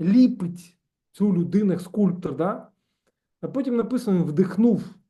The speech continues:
дихання, життя, людина стала ж-, людиною живою, да? Істотою живою. Він доторкнувся до губ, до обличчя людини.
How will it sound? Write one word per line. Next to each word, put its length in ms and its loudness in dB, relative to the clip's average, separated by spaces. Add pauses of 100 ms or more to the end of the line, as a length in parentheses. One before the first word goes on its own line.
(480)
дихання, 460 -4
життя, 400 -2
людина 340 -2
стала 400 -2
ж-, 140 -6 (280)
людиною 360 2
живою, 420 4
да? 240 -2 (640)
Істотою 420 4
живою. 440 0 (520)
Він 180 2
доторкнувся 680 4
до 160 4
губ, 300 2 (760)
до 140 4
обличчя 500 4
людини. 460 -2